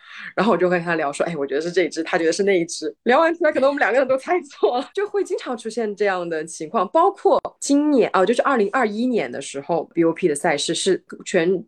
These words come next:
球的国际评审是在各自的地方做评审。今年啊，这个日晒归下的那个冠军也是很突出的，就是喝完之后我说这是一定拿冠军的，没有任何悬念，就是他的了。就我，我一个人喝完我就知道他肯定会拿冠军，因为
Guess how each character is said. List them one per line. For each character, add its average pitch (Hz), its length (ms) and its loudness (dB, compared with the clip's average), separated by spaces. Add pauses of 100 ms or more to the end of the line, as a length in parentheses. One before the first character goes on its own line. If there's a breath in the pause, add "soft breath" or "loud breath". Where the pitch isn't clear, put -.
球 160 180 -2
的 165 80 2
国 156 160 0
际 190 80 2
评 160 180 -2
审 160 160 -4
是 175 80 -8
在 190 140 0
各 262 160 2
自 254 160 -2
的 143 240 2
地 180 100 2
方 160 220 0
做 190 100 2
评 147 260 -4
审。 - 300 -2
今 285 200 -6
年 220 240 0
啊， 151 220 -2
这 196 120 -6
个 190 100 -2
日 226 200 -4
晒 226 280 -2 (200)
归 175 180 0
下 180 160 -4
的 156 60 -4
那 160 100 -6
个 165 80 -4
冠 180 260 0
军 165 220 -8
也 185 80 0
是 233 140 0
很 147 260 -6
突 - 220 -10
出 - 180 -8
的， 165 100 -2
就 180 60 -4
是 262 140 2
喝 240 300 0
完 151 180 2
之 175 100 -8
后 175 80 -4
我 139 80 -4
说 160 140 -8
这 160 80 -14
是 151 80 -12
一 139 140 -16
定 156 180 -14
拿 - 120 -10
冠 143 160 -4
军 139 140 -10
的， 143 60 -12
没 170 80 -2
有 180 80 2
任 185 120 2
何 147 160 -10
悬 143 160 -6
念， 151 80 -6
就 165 120 -8
是 165 60 -12
他 123 280 -8
的 131 80 -10
了。 - 80 -6
就 285 140 2
我， 233 280 4
我 180 120 4
一 208 80 -4
个 381 120 2
人 240 140 4
喝 214 140 -4
完 170 160 2
我 156 80 -4
就 180 80 0
知 175 100 -10
道 185 80 2
他 190 100 -6
肯 165 160 -16
定 170 120 -16
会 165 100 -16
拿 127 140 -12
冠 156 120 -12
军， 165 140 -14
因 214 60 -4
为 254 120 -6